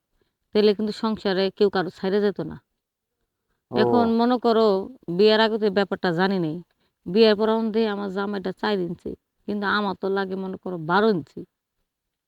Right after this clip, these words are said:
Speaker 2: হ্যাঁ, বুঝছি, তোমার বারো ইঞ্চি লাগে, আর তোমার জামাইটা হলো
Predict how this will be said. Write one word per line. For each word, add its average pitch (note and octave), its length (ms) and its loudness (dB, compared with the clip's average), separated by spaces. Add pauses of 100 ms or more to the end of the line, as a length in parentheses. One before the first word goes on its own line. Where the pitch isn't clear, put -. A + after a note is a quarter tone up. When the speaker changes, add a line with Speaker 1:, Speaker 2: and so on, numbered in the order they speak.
(960)
Speaker 2:
হ্যাঁ, C#3 320 2 (140)
বুঝছি, B2 380 -8 (420)
তোমার A2+ 200 -8 (140)
বারো A2 240 2
ইঞ্চি F2 200 -12 (100)
লাগে, A1+ 180 -16 (840)
আর G2+ 180 -4 (720)
তোমার G#2+ 260 -10
জামাইটা A2 420 -4
হলো A2+ 120 -4